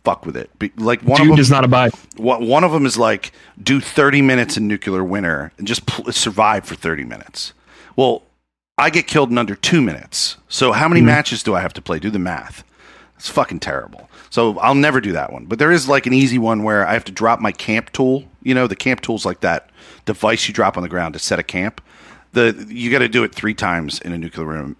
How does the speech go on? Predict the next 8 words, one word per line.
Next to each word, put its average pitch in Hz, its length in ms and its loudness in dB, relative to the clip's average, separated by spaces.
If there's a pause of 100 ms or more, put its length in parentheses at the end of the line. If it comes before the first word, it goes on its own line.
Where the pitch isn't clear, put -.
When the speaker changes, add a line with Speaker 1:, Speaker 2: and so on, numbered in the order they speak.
(160)
Speaker 1:
Winter 85 160 -8
match. - 320 -14 (520)
I 139 120 2
can 107 320 -2
do 135 220 2
that 73 340 -4 (340)
in 107 220 -4
under 110 480 -2